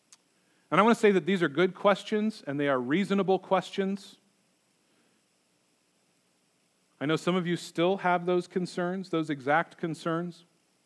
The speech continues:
But as good as these questions are, they do not come from the Bible. The Bible did not make you ask that question. That is not what led you to have that concern.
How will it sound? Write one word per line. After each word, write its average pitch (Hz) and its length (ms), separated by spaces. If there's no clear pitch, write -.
But 160 120
as 143 120
good 165 180
as 214 120
these 190 180
questions 170 440
are, 160 160
they 139 200
do 139 260
not 147 240
come 143 220
from 143 140
the 139 60
Bible. 135 360
The 113 80
Bible 147 420
did 131 160
not 143 300
make 139 280
you 131 140
ask 131 340
that 110 200
question. - 400
That 160 140
is 147 100
not 175 260
what 185 200
led 180 260
you 151 160
to 151 160
have 151 200
that 151 200
concern. 147 560